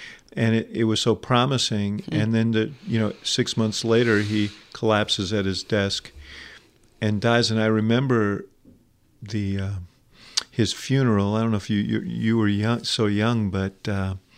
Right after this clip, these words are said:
Speaker 1: uh, it was amazing how many people came to City Hall, uh,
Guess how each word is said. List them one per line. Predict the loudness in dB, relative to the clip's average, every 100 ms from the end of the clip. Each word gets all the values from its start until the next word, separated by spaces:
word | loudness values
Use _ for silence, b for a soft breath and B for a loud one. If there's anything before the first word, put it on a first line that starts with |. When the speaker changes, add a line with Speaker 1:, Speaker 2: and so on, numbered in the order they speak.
| B B B B -8
Speaker 1:
uh, | -4 -4 -4
it | 0
was | 2 2
amazing | 2 4 4 4 4 2
how | 0 0
many | 0
people | -2 -4 -4 -6
came | -4 -2 -2
to | -4
City | -2 0
Hall, | 0 -2 -2 0 -2 -6 B B B B -8
uh, | -4 -4